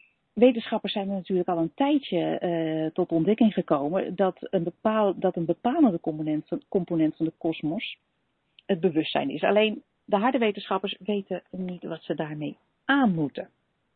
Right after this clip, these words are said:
Het is een mysterie. Nou, eh, die Big Bang gaan we even naar terug. Eh, veel geluk, zeiden we dus. Eh, en ik, ik zit hier even ondertussen ook mee te lezen, vandaar dat ik even haper.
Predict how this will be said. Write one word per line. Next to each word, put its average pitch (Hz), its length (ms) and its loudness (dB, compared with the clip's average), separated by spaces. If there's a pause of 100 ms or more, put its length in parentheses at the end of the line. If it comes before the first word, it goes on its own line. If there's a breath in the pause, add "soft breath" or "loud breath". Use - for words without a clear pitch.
(220)
Het - 200 -4
is 175 100 -4
een 165 120 0
mysterie. 160 640 -2 (1120 loud breath)
Nou, 196 220 4 (880)
eh, 254 360 10
die 254 140 0
Big 240 200 0
Bang 262 160 0
gaan 339 220 0
we 302 60 4
even 285 220 2
naar 277 120 0
terug. - 420 -6 (200)
Eh, 220 180 -2 (100)
veel 240 180 2
geluk, 240 320 0
zeiden 269 340 -2
we 240 60 0
dus. 240 400 -2 (1040)
Eh, 196 560 2
en 170 280 -2
ik, - 340 -12
ik - 260 -10
zit - 200 -4
hier - 200 -2
even - 160 -2
ondertussen 170 420 -4
ook 175 60 -4
mee 202 140 4
te 208 100 -2
lezen, 185 240 0
vandaar 180 220 0
dat 156 140 -2
ik - 140 -18
even 226 260 6
haper. 240 480 0